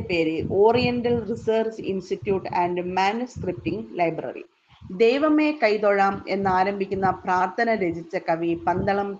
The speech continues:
കേരളവർമ്മ. ഭാരതീയ വേദാന്ത ചിന്തയുടെ പരമാചാര്യൻ ശങ്കരാചാര്യർ. "മിന്നും പൊന്നിൻ കിരീടം, തരിവള ഘടകം, കാഞ്ചി പൂഞ്ചേലമാല" എന്ന് ആരംഭിക്കുന്ന പ്രസിദ്ധമായ ശ്ലോകം ഏത് കൃതിയിലേതാണ്? ശ്രീകൃഷ്ണ ചരിതം,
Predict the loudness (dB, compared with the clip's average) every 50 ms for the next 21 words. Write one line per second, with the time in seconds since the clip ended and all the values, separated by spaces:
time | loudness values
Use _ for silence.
0 | -4 0 0 0 0 0 -2 -2 -4 -6 -6 -6 -4 -4 -6 -6 -8 -14 -18 -18
1 | _ _ _ -4 2 4 6 6 6 6 4 2 2 2 2 2 2 2 2 2
2 | 2 0 0 0 0 0 0 0 0 0 -2 -2 -2 -2 0 2 2 4 4 2
3 | 2 0 0 2 2 2 2 2 0 0 0 0 0 0 0 0 0 0 0 0
4 | 0 2 0 0 -2 -4 -6 -6 -4 -2 0 2 2 2 2 0 -2 -4 -6 -6
5 | -4 -6 -8 -10 -12 _ _ _ _ -16 -8 -4 -2 0 2 2 4 4 4 2
6 | 2 2 0 0 0 0 -2 -2 -4 -4 -2 2 4 4 4 4 2 0 -2 -6
7 | -6 _ -2 -2 0 2 2 2 2 4 4 4 2 2 2 2 2 0 0 -2
8 | -4 -4 -6 -6 -4 0 0 0 0 0 -2 -4 -6 -6 -2 -2 0 0 0 2
9 | 4 4 4 4 2 0 -2 -2 -4 -4 -2 -4 -4 -6 -8 -8 -4 -2 0 2
10 | 2 2 4 4 4 4 2 2 2 0 -2 -2 -4 -2 0 -2 -2 -2 -4 -6
11 | -6 -6 -8 -4 0 0 2 2 2 2 2 2 2 0 -2 -4 -2 -2 -2 -2
12 | -2 -4 -4 -6 -6 -8 -12 -20 -20 -14 -4 0 2 4 4 4 4 2 0 0
13 | -2 -2 0 2 2 4 4 2 0 0 -2 -2 -4 -4 -6 -12 -14 -10 -6 -2
14 | 0 0 0 -2 -4 -6 -6 -6 -6 -4 -2 -2 -2 0 0 0 0